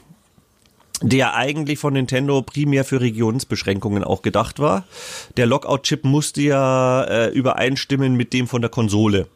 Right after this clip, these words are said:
Ansonsten wurde das, wurde das rom gar nicht geladen von der, von dem, von dem Modul. Und, äh, es gab halt einige frühe Firmen, die das dann auch gehackt haben. Ich glaube, Electronic Arts hat, also Electronic Arts hat auf jeden Fall fürs Mega Drive eigene Module und Spiele rausgebracht.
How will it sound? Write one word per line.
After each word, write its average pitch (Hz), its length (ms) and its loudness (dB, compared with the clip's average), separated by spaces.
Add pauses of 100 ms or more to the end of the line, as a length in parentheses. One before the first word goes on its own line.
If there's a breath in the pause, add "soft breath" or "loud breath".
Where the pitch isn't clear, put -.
Ansonsten 117 560 0
wurde 113 300 0
das, 110 280 -4
wurde 113 220 2
das 104 180 -2
rom 110 140 2
gar 98 160 2
nicht 95 140 -6
geladen 90 380 0
von 92 180 -4
der, 87 180 0
von 95 160 -2
dem, 90 200 -2
von 92 200 -2
dem 90 80 0
Modul. 87 440 -4 (800 loud breath)
Und, 110 420 2
äh, 123 140 2
es 117 120 0
gab 131 140 2
halt 127 120 0
einige 123 360 0
frühe 151 800 2 (240)
Firmen, 135 560 2
die 123 120 0
das 117 140 -2
dann 117 140 0
auch - 160 -4
gehackt 123 340 -2
haben. 156 160 0
Ich 135 60 -6
glaube, 127 160 -2
Electronic 147 640 -2
Arts - 720 0
hat, - 380 -2
also 139 240 0
Electronic 175 440 -2
Arts 156 140 0
hat 165 80 2
auf 147 140 -2
jeden 156 100 0
Fall 147 160 -4
fürs 127 160 -2
Mega 170 240 2
Drive 123 200 0
eigene 127 360 0
Module 123 400 2
und 135 100 0
Spiele 139 260 2
rausgebracht. 147 520 0